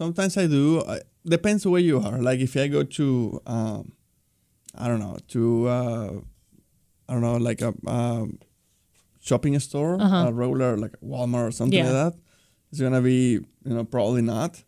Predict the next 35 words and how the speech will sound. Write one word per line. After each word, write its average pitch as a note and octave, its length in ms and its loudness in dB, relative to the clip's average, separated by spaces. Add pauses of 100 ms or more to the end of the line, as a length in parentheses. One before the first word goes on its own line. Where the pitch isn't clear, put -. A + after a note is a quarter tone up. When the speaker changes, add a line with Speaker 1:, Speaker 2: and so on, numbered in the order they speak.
Speaker 2:
Mm-hmm. G3 320 2
Speaker 1:
But B2+ 100 2
if A#2+ 120 0
I B2 140 6
go C3+ 200 6
something, D3 760 2
whatever B2 300 4
it D3 160 4
is B2 180 4
related B2 340 4
with A#2+ 200 0
cars, C#3+ 540 0
either A#2+ 120 0
Speaker 2:
Yeah. B2 220 2
Speaker 1:
a A2 40 -2
dealership D#3+ 800 4
or, B2 200 2
or, A#2 220 0
Speaker 2:
Oh, - 140 2
Speaker 1:
or - 40 0
Speaker 2:
really? A#2+ 140 2
Speaker 1:
something C#3+ 260 2
like D3 120 2
that, E3 260 2
yeah, B2+ 380 -2 (100)
I, B2+ 180 -4 (100)
I - 100 -6
have B2+ 180 0
been B2+ 400 0
in C#3+ 140 -6
that A#2+ 100 0
situation A#2 500 -4
a - 80 -8
few A2 220 -4
times. - 400 -8